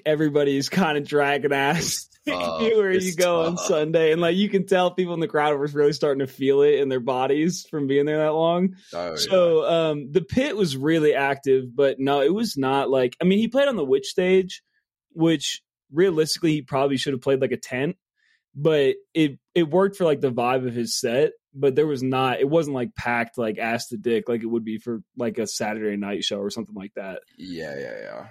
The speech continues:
Speaker 1: But it was still enough people, um, for it to be a really good time. So, yeah, it was, it was nice. Um, so with that, you wanna, you wanna just launch into top three? Just fucking start it off?
Speaker 2: Yeah.
Speaker 1: Go
Speaker 2: Oof.
Speaker 1: for it.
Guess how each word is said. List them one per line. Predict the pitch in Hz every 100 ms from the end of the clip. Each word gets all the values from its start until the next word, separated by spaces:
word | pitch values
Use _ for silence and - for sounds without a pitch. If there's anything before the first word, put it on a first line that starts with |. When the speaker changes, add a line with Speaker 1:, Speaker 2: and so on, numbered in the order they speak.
| _ _
Speaker 1:
But | 151 147
it |
was | 139 131
still | 139 120
enough | 107 107
people, | - 113 110 104 113 117
um, | 117 110 107
for | 123
it | 104
to |
be | 110 110
a |
really | 104 101
good | 95 95
time. | 110 101 98
So, | - 104 95 90 _ _ _ _ _ _ _
yeah, | 165 156
it | 117
was, | 127 120 -
it | 139
was | 127
nice. | 127 117 101 - - _ _ -
Um, | 147 147 135 120 117 - _ _ _ _ _ _ _ _ - _ _ _ _ _
so | - - 190 180 175
with | 160 151
that, | 180 185
you | 165
wanna, | 175 180 175 165 151
you | 147
wanna | 175
just | 165 139
launch | 143 151 147
into | 160 143
top | 139 139 139
three? | 135 147
Just | 175 123 -
fucking | 143 131
start | 123 139 135
it |
off? | 123 135 185 - _ _ _ _ _ _ _ _ _ -
Speaker 2:
Yeah. | 104 101 - _ _ _ _ _ _ _
Speaker 1:
Go | 131
Speaker 2:
Oof. | 131
Speaker 1:
for | 127
it. | 104